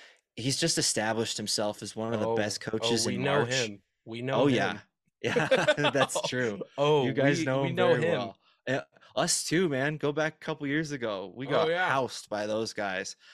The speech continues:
Speaker 1: They, man, I compared them to, like, guys at L A Fitness that just run the gym, that just live there, you know?
Speaker 2: Yeah.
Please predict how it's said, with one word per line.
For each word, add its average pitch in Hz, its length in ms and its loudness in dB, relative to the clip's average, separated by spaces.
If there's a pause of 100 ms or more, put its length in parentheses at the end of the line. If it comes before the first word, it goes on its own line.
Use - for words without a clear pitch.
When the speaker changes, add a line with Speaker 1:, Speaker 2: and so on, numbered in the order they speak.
(340)
Speaker 1:
They, 131 520 0 (260)
man, 104 320 -6
I 117 140 -2
compared 123 400 0
them 107 140 -2
to, 107 120 -6
like, 98 200 -4
guys 110 340 0
at 101 80 -2
L 107 120 0
A 107 60 0
Fitness 107 400 -6
that 113 100 -6
just 104 200 -6
run 110 200 -4
the 104 60 -8
gym, 110 480 -6
that 110 120 -2
just 101 180 -4
live 107 240 -6
there, 131 360 0
you 135 120 -2
know? 139 180 2
Speaker 2:
Yeah. 113 180 -4